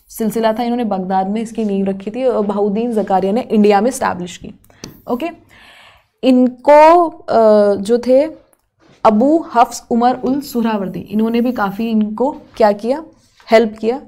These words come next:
इस ऑर्डर को आगे फैलाने का, ठीक है। मोइनुद्दीन चिश्ती, जिनको गरीब नवाज भी कहते हैं, ये पर्शियन सुन्नी मुस्लिम थे, ओके, फिलोसोफर थे, ओके, अर्ली थर्टीन सेंचुरी में थे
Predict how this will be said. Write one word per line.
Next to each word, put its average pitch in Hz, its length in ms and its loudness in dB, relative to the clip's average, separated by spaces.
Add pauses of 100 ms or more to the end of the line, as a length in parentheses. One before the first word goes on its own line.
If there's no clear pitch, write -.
इस - 220 -6
ऑर्डर 202 240 4
को 202 160 -2
आगे 208 320 -2
फैलाने 175 360 -8
का, 175 160 -20 (380)
ठीक 294 100 -2
है। 294 100 -6 (760)
मोइनुद्दीन 269 580 6
चिश्ती, 269 440 -4
जिनको 240 240 -2
गरीब 226 280 0
नवाज 208 380 0
भी 220 80 -4
कहते 196 280 -4
हैं, 214 420 -12
ये 262 80 -2
पर्शियन 269 440 0
सुन्नी 240 260 0
मुस्लिम 214 360 -2
थे, 220 180 -6 (460)
ओके, 233 200 -4
फिलोसोफर 240 920 0
थे, 285 140 -4 (460)
ओके, 240 180 -6 (420)
अर्ली 254 520 2 (120)
थर्टीन 247 260 -2
सेंचुरी 220 400 -4
में 220 220 -2
थे 185 100 -10